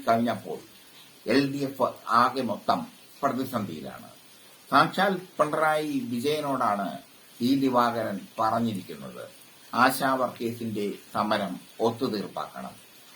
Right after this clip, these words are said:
ഒത്തുതീർപ്പാക്കിയില്ലെങ്കിൽ അത് ഗവൺമെന്റിന് വലിയ നാണക്കേടായി മാറും.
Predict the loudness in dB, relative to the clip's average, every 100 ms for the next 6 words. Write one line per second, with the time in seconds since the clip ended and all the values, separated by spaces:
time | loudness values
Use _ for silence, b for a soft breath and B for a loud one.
0 | -2 2 2 2 0 -2 0 0 0 -4
1 | -6 -4 -8 -10 -16 -16 -20 -20 -20 -20
2 | -18 -4 -2 0 -2 -8 -20 -20 -20 -20
3 | -20 -16 0 4 6 4 -2 -4 -6 -10
4 | -12 -18 -8 4 4 6 4 4 -2 -4
5 | 2 4 2 -4 -6 -6 -10 -14 -20 -12
6 | -2 6 8 6 2